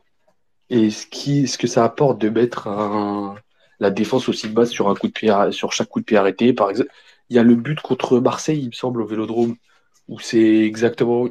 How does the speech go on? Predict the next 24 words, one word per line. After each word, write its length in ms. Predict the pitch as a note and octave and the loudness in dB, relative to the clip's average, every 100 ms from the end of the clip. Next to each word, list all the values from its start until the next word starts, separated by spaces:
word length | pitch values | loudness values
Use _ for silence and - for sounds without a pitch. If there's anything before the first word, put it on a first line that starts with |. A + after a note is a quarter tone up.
| - | -4
une 140 | B2+ | -6
situation 440 | B2 A#2+ A#2 - - | -6 -8 -8 -6 -4
pareille, 520 | A#2+ B2 B2+ G#2 - _ _ _ | 0 4 2 0 -12 _ _ _
où 180 | - G#2+ | -10 -4
Marseille 340 | G#2+ G2+ - G#2+ | -2 -2 -2 0
marque, 440 | D3 - - - - _ _ _ _ _ _ | 0 -4 -14 -20 -20 _ _ _ _ _ _
où 60 | A2 | -6
la 80 | G#2+ | -4
défense, 340 | A2 C3 B2 | -4 -6 -6
elle 80 | G#2 | -6
est 80 | G#2 | -4
très 160 | - | -2
basse 240 | A2 A#2+ A2 | 0 0 -4
aussi. 220 | - D#3+ | -8 -6
Il 80 | E3 | 0
y 80 | |
a 20 | A2 | 2
le, 540 | A2+ A2 A2 G#2+ G#2+ _ _ _ _ _ _ _ _ _ _ | 4 2 2 0 -4 _ _ _ _ _ _ _ _ _ _
c'est 200 | - A2+ | -10 -10
le 60 | |
coup 220 | - - | -10 -8
franc 340 | A#2+ - - C#3 | -8 -4 -2 -2
contre 280 | - A#2+ B2 | -4 -2 2
Monaco, 680 | B2 B2 A#2+ - C3 B2+ | 2 2 -2 2 2 2